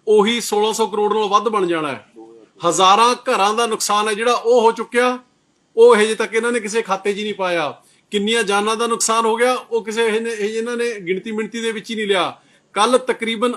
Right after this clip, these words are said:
ਅੱਧਾ ਘੰਟਾ ਸਾਡੇ ਦੋ ਮਿਨਿਸਟਰਜ਼ ਨੇ ਔਰ ਸਾਡੇ ਚੀਫ ਸੈਕਟਰੀ ਨੇ, ਉਹਨਾਂ ਨੂੰ ਪ੍ਰੋਪਰ ਪ੍ਰੈਜੈਂਟੇਸ਼ਨ ਦਿੱਤੀ ਹੈ, ਪਰ ਪ੍ਰੈਜੈਂਟੇਸ਼ਨ ਦੀ ਕੰਟਰਡਿਕਸ਼ਨ ਕੋਈ ਨਹੀਂ ਸੀ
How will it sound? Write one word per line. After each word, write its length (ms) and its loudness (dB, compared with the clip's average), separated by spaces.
ਅੱਧਾ 280 0
ਘੰਟਾ 600 0
ਸਾਡੇ 380 4
ਦੋ 320 4
ਮਿਨਿਸਟਰਜ਼ 580 0
ਨੇ 260 0
ਔਰ 140 0
ਸਾਡੇ 280 4
ਚੀਫ 240 -6
ਸੈਕਟਰੀ 360 -4
ਨੇ, 220 2
ਉਹਨਾਂ 340 6
ਨੂੰ 220 -2
ਪ੍ਰੋਪਰ 360 2
ਪ੍ਰੈਜੈਂਟੇਸ਼ਨ 680 0
ਦਿੱਤੀ 380 2
ਹੈ, 260 0
ਪਰ 160 6
ਪ੍ਰੈਜੈਂਟੇਸ਼ਨ 1120 2
ਦੀ 120 2
ਕੰਟਰਡਿਕਸ਼ਨ 840 2
ਕੋਈ 240 0
ਨਹੀਂ 140 2
ਸੀ 360 2